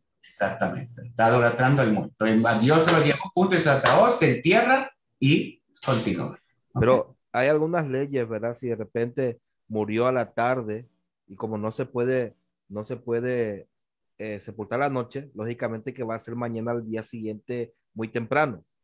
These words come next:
Speaker 1: Sí, pero tú
Speaker 2: Entonces
Speaker 1: sa-, pero tú sabes a lo que yo me refiero. Aquí no me estoy refiriendo a la forma como el judío lo hace, sino que los, los, los no judíos ponen el muerto y están dos o tres días como si, como si, como si fuera un dios. ¿Ok? Usted murió la persona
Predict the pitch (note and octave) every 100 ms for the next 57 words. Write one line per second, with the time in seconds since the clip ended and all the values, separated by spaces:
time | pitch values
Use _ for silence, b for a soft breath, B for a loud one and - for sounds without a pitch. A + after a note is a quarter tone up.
0 | _ _ - F#3 C3+ B2 D#3 - E3 E3
1 | D#3+ D3+ D#3+ E3 E3 D3+ C#3 A#2+ A#2+ A#2+
2 | A#2 G#2+ A2+ G2+ F2+ - - G#2+ - B2+
3 | D3 C#3 C#3 C#3 C3 A#2+ B2 C#3 A#2+ A2
4 | C3 B2 C3+ C3 A#2 G#2+ - G#2 A2 B2
5 | A2+ F#2+ - - _ b b - A2 B2
6 | C3+ C3 A#2 A2+ A2 G#2+ A2 A2 C3+ C#3+
7 | C#3 D3 F3 F3+ - - B2 C3+ D3 C3
8 | B2+ C#3+ D#3 D#3+ C3+ C#3 C#3+ C#3 C#3 C3+
9 | B2+ C#3+ D#3 D3+ B2+ - A#2+ B2 A#2+ B2
10 | A2 - A#2+ A#2 A2 B2+ B2+ A#2+ F#2+ -
11 | _ _ _ _ - - - E3+ - G#2+
12 | - D#3+ A3 - B2+ A#2 D#3+ G3+ F3+ D3+
13 | C#3 F#3 A3 C#4 -